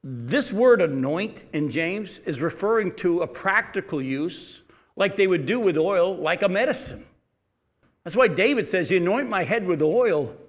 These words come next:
just like he would do to the sheep who would get their heads caught in the thicket and get cut up and scratched. As a good shepherd, you would put some oil on the head of the sheep to help them with their wounds. And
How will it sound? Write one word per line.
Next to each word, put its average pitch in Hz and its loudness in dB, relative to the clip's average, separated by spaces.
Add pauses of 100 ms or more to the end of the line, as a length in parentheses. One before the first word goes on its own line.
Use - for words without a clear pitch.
(720)
just 226 2
like 277 4
he 302 2
would 240 2
do 226 2
to 240 0
the 208 0
sheep 285 0
who 247 -2
would 233 -2
get 254 0
their 214 4 (400)
heads 240 4
caught 233 4
in 240 6
the 233 4
thicket 262 2
and 151 -4
get 233 2
cut 240 4
up 254 0
and 226 2
scratched. - 0
As 196 -2
a 185 0
good 226 0
shepherd, 247 2
you 208 0
would 208 0 (240)
put 254 2
some 247 4
oil 277 4
on 214 0
the 185 2
head 226 2
of 226 4
the - 0 (200)
sheep 262 -2
to 190 2
help 240 2
them 240 -2
with 233 0
their 233 4
wounds. 220 0
And 170 0